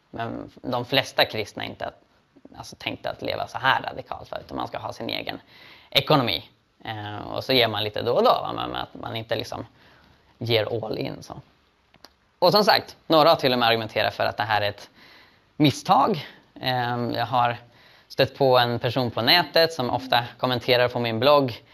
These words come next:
Han säger att han hatar egendomsgemenskap, han hatar kommunism. Och han hatar allt som har med det här med liksom delat ägande. Han älskar privat ägande. Och så där. Han, han skriver väldigt långa kommentarer som jag inte orkar läsa igenom.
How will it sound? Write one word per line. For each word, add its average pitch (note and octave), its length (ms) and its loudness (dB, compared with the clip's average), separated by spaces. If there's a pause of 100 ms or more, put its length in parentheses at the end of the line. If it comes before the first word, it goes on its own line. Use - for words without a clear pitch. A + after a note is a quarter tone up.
(280)
Han A#2 140 -4
säger A2 160 4
att - 60 -10
han A2+ 140 -2
hatar G3+ 760 6
egendomsgemenskap, C3+ 840 4
han A#2+ 140 0
hatar - 640 4
kommunism. D#3+ 560 2 (560)
Och - 100 -8
han C#3 160 -2
hatar F#3+ 640 6
allt C#3+ 320 6
som C3 120 -2
har B2+ 160 2
med A#2+ 120 -2
det A#2 40 0
här A#2 140 0
med A#2 80 -6
liksom A2+ 280 -6
delat A#2 360 2
ägande. A2 300 0
Han G#2+ 160 -6 (200)
älskar F#3 580 4
privat D3 520 2
ägande. C3 420 2 (440)
Och B2+ 140 2
så B2+ 60 2
där. - 120 0 (580)
Han, A#2+ 220 -4
han A#2+ 160 -4
skriver A#2+ 240 0
väldigt A#2+ 220 -2
långa C3 260 -2
kommentarer - 380 -6
som - 140 -10
jag G#2+ 60 -8
inte G#2+ 120 -8
orkar A2+ 200 -6
läsa A2+ 200 -8
igenom. - 180 -8